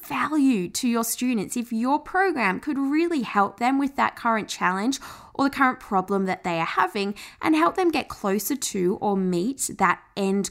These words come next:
goal that they really, really want? What monetary value would they place on that? Now, number two here is about the level of access to you and or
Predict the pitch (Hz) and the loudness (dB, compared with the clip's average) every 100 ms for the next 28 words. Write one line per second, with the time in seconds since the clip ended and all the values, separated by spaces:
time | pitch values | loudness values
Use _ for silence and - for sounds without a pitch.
0 | - 180 175 202 - 185 175 175 170 165 | -2 0 0 -2 -2 -2 0 0 0 -2
1 | 165 165 175 165 - - - _ - 269 | -2 -4 -2 -4 -6 -10 -14 _ -4 0
2 | 285 392 - - _ _ 220 220 370 480 | 4 4 2 -14 _ _ 0 2 0 -2
3 | 392 294 247 196 175 240 254 180 185 196 | 0 2 2 2 2 2 0 -2 -2 -4
4 | 190 - 185 185 - 180 151 - - _ | -8 -8 -6 -4 -4 -4 -4 -6 -10 _
5 | _ _ _ _ _ _ - - - - | _ _ _ _ _ _ -20 -20 -20 -20
6 | _ 320 330 339 294 381 453 - 233 180 | _ 2 6 6 4 2 2 -2 0 0
7 | 180 170 349 - _ - - - - 311 | 0 -2 -2 -8 _ -20 -20 -4 4 4
8 | 320 277 302 277 330 285 269 285 285 262 | 4 2 0 0 2 2 2 2 0 0
9 | - 226 - - 247 196 - - 208 180 | -2 -4 -4 -6 -2 -2 -2 -6 -4 -2
10 | 170 165 180 359 - _ _ _ _ _ | 0 0 2 0 -2 _ _ _ _ _
11 | _ - 240 320 370 226 180 175 262 | _ -2 2 4 4 2 2 0 -2